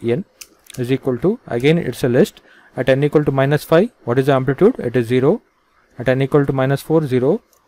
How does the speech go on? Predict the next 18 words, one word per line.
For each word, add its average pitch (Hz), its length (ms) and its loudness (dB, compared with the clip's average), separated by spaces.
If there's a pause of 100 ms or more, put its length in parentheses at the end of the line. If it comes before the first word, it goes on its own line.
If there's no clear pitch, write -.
(200)
zero, 131 360 0 (280)
zero, 139 380 0 (260)
zero, 135 380 0 (300)
comma, 143 340 0 (100)
at 120 200 -4
n 135 120 0
equal 135 260 0
to 226 200 2 (320)
minus 135 260 -2
five, 175 240 2
minus 135 280 -2
four, 165 200 2
minus 131 300 -2
three, 160 100 -4
minus 131 260 -2
two, 165 140 -2
minus 131 380 -4
one. 185 180 0